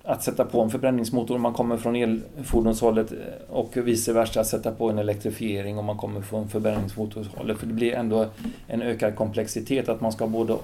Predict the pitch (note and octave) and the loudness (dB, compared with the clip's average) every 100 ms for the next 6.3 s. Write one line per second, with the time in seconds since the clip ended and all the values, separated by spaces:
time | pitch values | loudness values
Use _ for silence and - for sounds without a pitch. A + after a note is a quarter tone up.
0 | - - C#3+ - B2+ A2 - - - - | -6 0 0 2 2 2 -2 -8 -18 -20
1 | - - - - C#3 - A#2+ A2 - A#2+ | -20 -20 -16 -12 -10 0 0 0 0 2
2 | B2 B2 A2+ C#3 C#3 A2+ A2 A2 A2 A2+ | 4 4 4 4 2 0 2 2 0 0
3 | A2 G2+ G#2 A2 - A2 G#2+ - A2 - | 0 0 0 -2 -2 -2 -2 -4 -6 -8
4 | - - A#2 A#2 A2+ A#2 B2+ - C3+ B2+ | -20 -12 -6 -4 -4 0 0 0 -2 -2
5 | B2+ A2+ G#2+ - A2+ G#2+ A2+ A#2+ G#2 G2+ | 0 0 0 0 0 2 0 0 -2 -2
6 | G#2+ - A2+ | -4 -2 -4